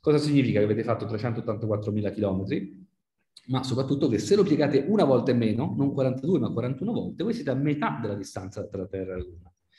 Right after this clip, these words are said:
Quindi capiamo che un fenomeno esponenziale nelle ultime sue fasi è in que-, eh, sono quelle, eh, in cui c'è il maggiore impatto.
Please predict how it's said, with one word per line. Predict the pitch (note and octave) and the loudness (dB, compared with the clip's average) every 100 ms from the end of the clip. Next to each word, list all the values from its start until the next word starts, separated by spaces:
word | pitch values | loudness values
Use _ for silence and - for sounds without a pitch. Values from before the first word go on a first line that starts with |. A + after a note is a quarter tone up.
| - _ | -20 _
Quindi | C#3 | 2
capiamo | C#3 D#3 D#3 A2+ | 4 4 4 4
che | |
un | A#2+ | 2
fenomeno | A2+ D3+ E3+ D#3+ D3+ | 2 2 4 4 2
esponenziale | - E3+ G3 F3 D#3 F#3 F3+ C#3+ | 2 0 0 0 2 4 4 2
nelle | B2 B2+ C#3 | 0 4 4
ultime | F#3+ F#3 - C3+ A#2+ | 6 4 2 0 0
sue | - D#3+ F3+ | 0 2 2
fasi | C3 F#2+ F#2+ A#2+ - - | 0 -4 -6 -6 -8 -14
è | - C#3 C#3 | -4 -2 -2
in | C3+ | -6
que-, | B2+ C#3+ | -4 -2
eh, | A2 A#2 - | -2 -4 -8
sono | - C#3+ C#3+ | -6 -4 -2
quelle, | C3+ A#2 A2+ A#2 - - _ | 0 0 0 -2 -4 -16 _
eh, | A2 G#2+ | -6 -4
in | C3+ C3+ | -4 -4
cui | A#2 A2 A2 - | -2 -2 -2 -6
c'è | - | -4
il | A#2 | 0
maggiore | A2+ G#2+ G2 | 0 -2 -2
impatto. | F#2+ F#2+ F#2+ - - | -2 -2 -8 -12 -20